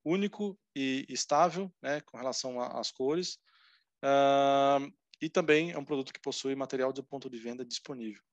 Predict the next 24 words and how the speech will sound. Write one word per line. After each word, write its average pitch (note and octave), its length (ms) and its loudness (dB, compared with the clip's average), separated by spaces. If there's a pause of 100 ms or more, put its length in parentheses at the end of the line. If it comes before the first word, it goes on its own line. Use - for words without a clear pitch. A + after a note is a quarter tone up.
(3250)
Continuando, F3 880 6
ah, D3 380 8
nós D3 220 0
entramos D3+ 340 -2
agora C#3+ 400 4
na C#3 100 0
nossa C#3 300 0
petúnia C3+ 720 0 (280)
híbrida C3+ 320 2
Sanguna. D#3+ 600 0 (1700)
Ela C#3+ 720 8
é - 80 0
uma D3 140 4
petúnia, D#3 500 0
ah, C3+ 760 4
que D3 100 -6
se - 140 -4
caracteriza, C#3 800 0 (440)
ah, B2 320 6
por C#3 180 0
ser D3 220 6
uma C#3 160 2
planta C3+ 280 -2
forte D3+ 540 2